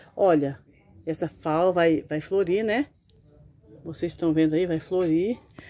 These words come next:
As minhas phalaenopsis, eu consegui salvar elas.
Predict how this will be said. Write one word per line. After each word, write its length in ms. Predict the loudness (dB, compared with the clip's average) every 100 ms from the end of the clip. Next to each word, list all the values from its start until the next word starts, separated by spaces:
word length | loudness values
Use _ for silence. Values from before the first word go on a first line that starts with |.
| -14 -2
As 100 | 4
minhas 240 | 4 4
phalaenopsis, 760 | -2 0 2 2 0 -4 -6 -4
eu 100 | -4
consegui 500 | -2 -4 -4 -6 -6
salvar 480 | 0 2 2 0
elas. 560 | 0 -2 -4 -6 -10 -20